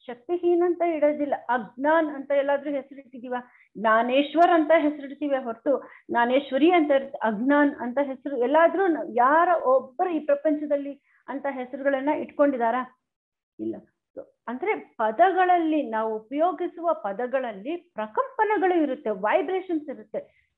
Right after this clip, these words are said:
So ಆದ್ರಿಂದಾನೇ ಎಷ್ಟೋ ಜನರು ದೊಡ್ಡವರು ಹೇಳ್ತಾರೆ,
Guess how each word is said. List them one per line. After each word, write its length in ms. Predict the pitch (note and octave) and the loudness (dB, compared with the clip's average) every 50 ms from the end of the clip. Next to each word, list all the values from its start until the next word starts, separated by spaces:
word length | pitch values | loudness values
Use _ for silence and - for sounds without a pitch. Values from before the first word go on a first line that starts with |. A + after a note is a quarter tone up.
| _ _ - | _ _ -10
So 200 | A3 A3+ - - - | -10 -10 -10 -8 -6
ಆದ್ರಿಂದಾನೇ 1200 | G3 G#3 A3+ A#3 A3 D4+ E4 D#4+ D#4 D#4 D4 C#4+ C4+ _ _ C4 C#4+ G4+ A#4+ - - _ _ _ _ - | -4 -4 -2 0 2 2 4 4 4 4 2 0 0 _ _ -4 -2 -2 -4 -6 -12 _ _ _ _ 2
ಎಷ್ಟೋ 440 | C#4 D4+ D4+ - - - G4 G#4 | 2 2 2 0 -4 0 0 0
ಜನರು 580 | G4+ - D#4 C#4 C#4 C4+ C4 C4 C#4+ - - _ _ - | 0 0 0 -2 -2 -2 -4 -4 -6 -10 -12 _ _ -6
ದೊಡ್ಡವರು 400 | B3 A#3+ - C#4 C#4 C4+ - - | -6 -4 -2 0 0 0 -2 -4
ಹೇಳ್ತಾರೆ, 500 | - - A#3+ G#3+ - - - - _ | -10 -20 -20 -20 -20 -20 -20 -20 _